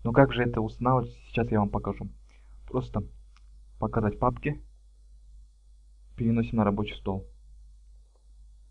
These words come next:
Все, перенесли. Вот он, Google Update A D M.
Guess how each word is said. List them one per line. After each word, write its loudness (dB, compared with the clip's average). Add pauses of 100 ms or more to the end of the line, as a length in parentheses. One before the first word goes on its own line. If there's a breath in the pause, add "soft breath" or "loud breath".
(1200)
Все, -6 (260)
перенесли. 0 (220)
Вот 2
он, 4
Google -2 (160)
Update 2
A 4
D 4
M. -2